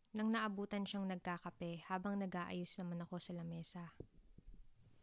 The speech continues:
"Ah, yung boyfriend mo? Pero paano si Ali?" Simple nitong tanong. "Hindi ko po boyfriend si Lysander." <laughs> "Ay,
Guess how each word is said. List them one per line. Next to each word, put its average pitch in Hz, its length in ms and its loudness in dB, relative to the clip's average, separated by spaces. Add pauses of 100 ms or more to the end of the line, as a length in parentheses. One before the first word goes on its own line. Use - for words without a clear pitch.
(960)
"Ah, 262 400 6
yung 233 480 8
boyfriend 214 560 8
mo? 254 320 6
Pero 233 400 8
paano 247 320 4
si 214 160 0
Ali?" 208 400 6 (880)
Simple 185 480 4
nitong 175 320 0
tanong. 165 400 0 (1120)
"Hindi 214 240 8
ko 226 80 6
po 214 240 6
boyfriend 214 560 8
si 202 80 4
Lysander." 190 800 6 (480)
<laughs> 226 80 8
"Ay, 277 160 12